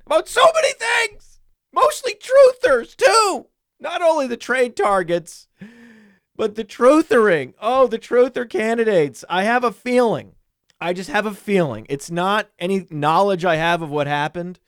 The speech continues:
because I don't know. I was traveling. I was on an airplane. And then we got home and we, we've been binging with the family, binge watching Modern Family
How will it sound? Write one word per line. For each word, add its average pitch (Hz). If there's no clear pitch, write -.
because 135
I 135
don't 156
know. 156
I 135
was 120
traveling. 190
I 131
was 120
on 120
an 113
airplane. 190
And 139
then 143
we 135
got 127
home 220
and 165
we, 143
we've 135
been 120
binging 196
with 156
the 123
family, 196
binge 175
watching 175
Modern 156
Family 190